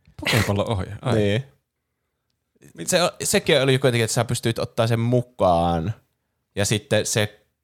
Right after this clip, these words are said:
Speaker 2: jotenkin, sä pystyt laittamaan sen Pokepallon sisään jonkun, ja se vähän niinku puhuu sulle sieltä jotain, että sä olet nyt Pikachun, niin sitten sieltä kuuluu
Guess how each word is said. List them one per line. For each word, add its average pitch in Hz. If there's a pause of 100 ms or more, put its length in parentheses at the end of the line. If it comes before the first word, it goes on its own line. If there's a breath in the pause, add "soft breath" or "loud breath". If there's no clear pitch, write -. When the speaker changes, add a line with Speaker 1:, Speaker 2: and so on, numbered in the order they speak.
(240)
Speaker 2:
jotenkin, 123 (160)
sä -
pystyt 165
laittamaan 175
sen 139
Pokepallon 117
sisään 110
jonkun, 101
ja -
se 120
vähän 127
niinku 113
puhuu 113
sulle 85
sieltä 85
jotain, 95
että 95
sä 110
olet 107
nyt 110
Pikachun, 95
niin 92
sitten -
sieltä 92
kuuluu 95